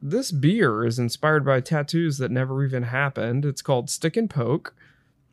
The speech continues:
And if you know anything about Atrium, and if you listen to the podcast with Spencer and Mark on,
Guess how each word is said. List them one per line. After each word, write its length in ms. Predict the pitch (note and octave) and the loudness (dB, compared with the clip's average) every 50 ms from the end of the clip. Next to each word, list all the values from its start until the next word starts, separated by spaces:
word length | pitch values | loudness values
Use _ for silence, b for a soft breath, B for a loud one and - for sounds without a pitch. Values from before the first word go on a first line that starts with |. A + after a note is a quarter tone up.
| _ - - _ _ _ - - | _ -20 -20 _ _ _ -4 0
And 520 | C3+ C#3 D3 D3 D3 D3 D3 C#3+ C#3+ - - | 0 2 4 4 4 4 4 2 0 0 -2
if 180 | - C#3+ - | -4 -2 0
you 80 | D#3+ D#3+ | 2 2
know 160 | F3+ A#3 A3 | 4 4 4
anything 360 | E3+ E3+ F3+ F3 - D3 C3 | 4 4 4 4 4 2 2
about 220 | B2+ B2 A#2+ - - | 4 2 2 2 2
Atrium, 580 | G#2+ A#2 - - B2+ A#2 A#2 A#2+ C3 C#3+ D#3 - - | 0 -2 -2 -2 -2 -2 -2 0 -2 -2 -2 -4 -4
and 240 | - A#2+ A#2+ A#2+ A#2+ | -2 -2 0 0 -2
if 140 | A#2 - - | -2 -2 -2
you 80 | C3 C3 | -2 -2
listen 220 | B2+ A#2+ - C#3 | -2 0 0 0
to 60 | A#2+ | 0
the 100 | B2 A#2 | 0 0
podcast 680 | - A#2+ A2+ G#2+ - - A2 G2 G2 A2 - - - | 0 0 0 0 -2 -4 -6 -6 -6 -6 -8 -10 -10
with 380 | - A2+ A#2 A#2 - - C#3 - | -8 -6 -6 -6 -6 -8 -10 -10
Spencer 460 | - - - - C3 A#2+ - A2+ G2+ G2+ | -12 -12 -6 -6 -6 -4 -4 -6 -6 -6
and 100 | A2+ C#3 | -6 -4
Mark 320 | F#3 B3 B3 - - - | -4 -4 -4 -6 -6 -4
on, 460 | A#2+ B2 A#2+ A#2+ B2 B2 B2+ C3 C3+ | -4 -2 -2 0 0 0 -2 -2 -4